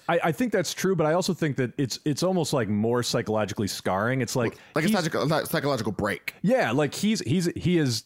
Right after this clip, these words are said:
Speaker 1: in his own words, like, he has seen the true face of the world, and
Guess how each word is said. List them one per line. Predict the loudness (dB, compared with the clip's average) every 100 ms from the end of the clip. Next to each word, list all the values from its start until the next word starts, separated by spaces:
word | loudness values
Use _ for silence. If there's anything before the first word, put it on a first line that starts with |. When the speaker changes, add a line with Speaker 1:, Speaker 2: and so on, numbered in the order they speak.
| -2
Speaker 1:
in | 0
his | 2 2
own | 0 2
words, | 0 0
like, | -2 0
he | 0
has | 0
seen | 0 0 0
the | -2
true | 0 -2
face | 0 0 0
of | -2
the |
world, | 0 0 2 2 0 -4 -10 -20 _ -4
and | 0 0 0 0 -2